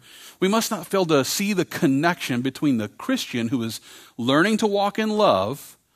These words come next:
and the peace we'll enjoy as we simply learn how to live a quiet life.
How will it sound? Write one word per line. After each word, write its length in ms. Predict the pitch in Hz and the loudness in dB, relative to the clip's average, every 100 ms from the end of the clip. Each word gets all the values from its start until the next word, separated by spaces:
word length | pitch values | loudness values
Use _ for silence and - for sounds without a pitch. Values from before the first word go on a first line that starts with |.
| _ _ _ _ | _ _ _ _
and 260 | 165 160 143 | -2 0 0
the 100 | 127 | -2
peace 640 | - - - 269 285 - | -4 -8 2 4 4 0
we'll 220 | 170 156 | 0 0
enjoy 920 | 147 135 117 113 135 208 127 110 120 151 - - | 2 0 0 -4 2 4 4 2 0 -4 -12 -14
as 160 | - 156 | -6 -2
we 100 | 170 | -2
simply 320 | - 202 185 | 0 0 2
learn 380 | 143 139 160 190 | 2 4 2 2
how 200 | 160 170 | 0 0
to 160 | 147 123 | 2 2
live 680 | 120 160 139 101 104 110 - _ _ _ | 2 2 2 0 -6 -12 -20 _ _ _
a 80 | - | -18
quiet 560 | - - 139 98 95 | -16 -10 -6 -4 -6
life. 560 | 113 101 92 - - | -8 -8 -10 -16 -20